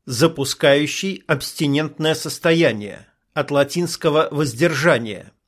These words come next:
при нахождении человека в границах одного стандартного кластера в течение продолжительного периода времени. Симптомы по возрастанию степени воздействия. Тремор конечностей, лихорадка –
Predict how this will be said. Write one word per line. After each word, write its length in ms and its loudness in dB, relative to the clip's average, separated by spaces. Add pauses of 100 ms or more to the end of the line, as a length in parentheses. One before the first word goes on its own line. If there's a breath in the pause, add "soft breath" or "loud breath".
(140)
при 140 0
нахождении 760 0
человека 680 0
в 80 -8
границах 560 -2
одного 380 0
стандартного 760 0
кластера 600 0
в 80 -12
течение 480 -2
продолжительного 960 -2
периода 500 -2
времени. 540 -4 (480)
Симптомы 1040 -2 (280)
по 120 2
возрастанию 720 0
степени 480 -4
воздействия. 880 -4 (420)
Тремор 460 4
конечностей, 1000 -2 (340)
лихорадка – 960 0